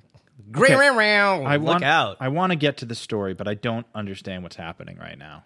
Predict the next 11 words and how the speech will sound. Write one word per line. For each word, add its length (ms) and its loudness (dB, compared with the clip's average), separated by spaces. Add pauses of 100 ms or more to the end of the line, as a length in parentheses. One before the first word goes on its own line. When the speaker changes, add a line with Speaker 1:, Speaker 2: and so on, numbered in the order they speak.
(200)
Speaker 1:
I'm 240 -6
saying 300 -2
there's 180 -2
a 60 -4
catfight. 600 -4 (1400)
Speaker 2:
Have 140 -2
you 100 4
ever 160 0
heard 260 -2
a 40 -2
cat? 340 -4